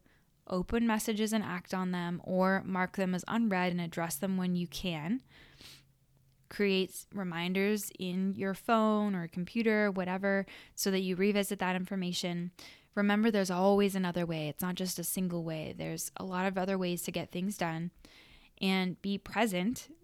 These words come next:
when, be mindful and pay attention. It's not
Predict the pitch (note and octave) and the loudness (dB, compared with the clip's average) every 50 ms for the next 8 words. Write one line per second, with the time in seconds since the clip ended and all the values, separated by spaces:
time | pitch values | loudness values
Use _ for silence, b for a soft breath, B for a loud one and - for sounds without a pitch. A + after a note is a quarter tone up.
0 | - - G3+ F#3 F#3 F#3 F3+ - - - _ _ _ - - F#3+ F#3+ F3+ E3+ E3+ | -6 -2 0 2 2 2 0 -2 -6 -16 _ _ _ -10 -4 -2 -2 -2 0 -2
1 | F3 F3+ F3+ G3 F3+ G3+ C4 D4 - - - _ - - - F#3+ F3+ E3+ F3 F3 | -2 -2 -2 -2 -2 -2 -2 -4 -6 -16 -20 _ -18 -10 -8 -6 -6 -6 -6 -8
2 | - F#3 F3+ F3+ - - D4+ D#4+ - - F3 E3+ E3 D#3+ E3 - - F3 G3 G3+ | -6 -4 -4 -4 -2 -2 -4 -2 -2 -4 -6 -6 -6 -8 -8 -8 -2 0 2 2
3 | A3 - | 2 0